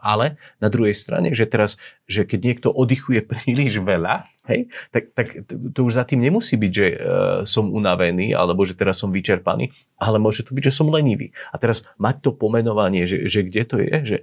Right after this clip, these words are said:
workoholici, hej, oni nevedia oddychovať, že, že oni ťahajú a vlastne tam to tiež môže byť skryté, že, že nechcú vstúpiť ako keby do, do hĺbšie byť sami so sebou, že teraz možno sa tak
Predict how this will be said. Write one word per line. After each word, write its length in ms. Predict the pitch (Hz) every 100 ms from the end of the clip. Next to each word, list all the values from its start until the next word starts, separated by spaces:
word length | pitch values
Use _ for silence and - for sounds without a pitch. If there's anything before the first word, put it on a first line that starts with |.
| -
workoholici, 880 | 110 113 135 127 127 120 - 139 120
hej, 240 | 104 98
oni 160 | 110 120
nevedia 480 | 139 131 98 85 -
oddychovať, 720 | 82 78 - 65 - - -
že, 180 | 98 -
že 80 | 107
oni 240 | 110 120
ťahajú 720 | 107 87 90 90 156 - - -
a 80 | 101
vlastne 320 | 104 101 -
tam 240 | 98 104 104
to 160 | -
tiež 240 | 113 131 120
môže 160 | 117
byť 200 | 101 92 -
skryté, 800 | - - 117 95 90 92 120 131 - - -
že, 400 | 101 95 98 101
že 400 | 90 98 92 85 -
nechcú 340 | 107 107 -
vstúpiť 540 | 107 - 123 120 131 95
ako 140 | 98
keby 320 | - 92 92
do, 400 | 87 90 87 87 - _ _ _
do 180 | - -
hĺbšie 460 | 92 107 - 98 87
byť 200 | 90 90
sami 320 | - 101 104
so 100 | 98
sebou, 540 | 92 - 87 92 156 208 - _ _ - _ _ -
že 160 | 90 95
teraz 240 | 101 98
možno 240 | 107 110
sa 160 | 104 101
tak 160 | -